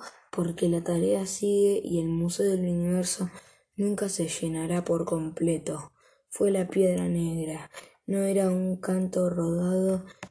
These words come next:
ni un trozo de mármol, ni algo que pudiera encontrarse en la orilla del mar, mientras uno busca caracoles.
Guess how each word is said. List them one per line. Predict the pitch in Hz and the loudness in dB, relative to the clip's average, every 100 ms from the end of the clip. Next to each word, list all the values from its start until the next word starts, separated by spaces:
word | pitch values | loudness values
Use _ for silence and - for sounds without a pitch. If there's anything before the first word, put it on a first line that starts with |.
| _ | _
ni | 180 | 0
un | 185 185 180 | 2 2 0
trozo | 190 180 - 185 | 0 0 2 2
de | 165 | 2
mármol, | 160 165 160 165 165 160 151 147 _ - _ _ _ - | 2 0 -2 0 0 -2 -6 -12 _ -20 _ _ _ -8
ni | - 170 175 | -2 0 2
algo | 180 185 185 | 2 2 2
que | 175 160 | 0 -2
pudiera | 165 156 160 175 175 175 | -2 -2 0 2 4 4
encontrarse | 170 160 156 160 160 160 175 160 165 170 - 170 170 - _ - _ | 4 0 -4 -4 -4 -2 -2 -2 -6 -8 -4 -4 -4 -8 _ -20 _
en | 185 170 160 | -2 0 0
la | 160 | 0
orilla | 165 175 170 180 | 2 2 2 2
del | 170 160 160 165 | 4 4 0 0
mar, | 156 160 160 - - _ _ - | -4 -6 -10 -16 -20 _ _ -4
mientras | 175 160 170 165 170 | -2 -2 -2 -2 -2
uno | 185 190 185 | 0 2 4
busca | 170 175 - - 175 | 4 2 -2 -2 -2
caracoles. | 170 160 160 - 156 151 156 - - | -2 -4 -6 -4 -6 -6 -8 -10 -12